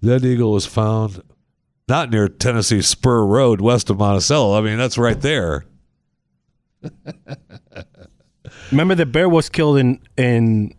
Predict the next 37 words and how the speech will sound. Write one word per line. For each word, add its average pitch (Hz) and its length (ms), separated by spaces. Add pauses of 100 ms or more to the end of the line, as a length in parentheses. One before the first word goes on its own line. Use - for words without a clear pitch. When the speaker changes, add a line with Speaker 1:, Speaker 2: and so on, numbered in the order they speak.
Speaker 2:
Alaska. 123 720
This 127 140
bald 160 320
eagle 127 220
was 120 120
killed 123 200
in 120 60
Alaska. 120 500 (260)
Look 151 180
for 185 160
the 160 140
brother, 151 560
uh, 127 180
I 127 80
mean, 139 160
that 120 200
son 151 340
and 135 120
father 147 400 (220)
duo. 180 440
They 127 140
probably 120 300
did 110 180
it. 110 140
Speaker 1:
But 139 160
this 196 200
was 120 200
in 107 120
Arkansas, 87 680
bro. 117 300 (840)
Not 110 120
Alaska. 117 600 (600)
Speaker 2:
That's 127 320
what 127 100
I 123 60
said, 113 180
Alaska. 110 500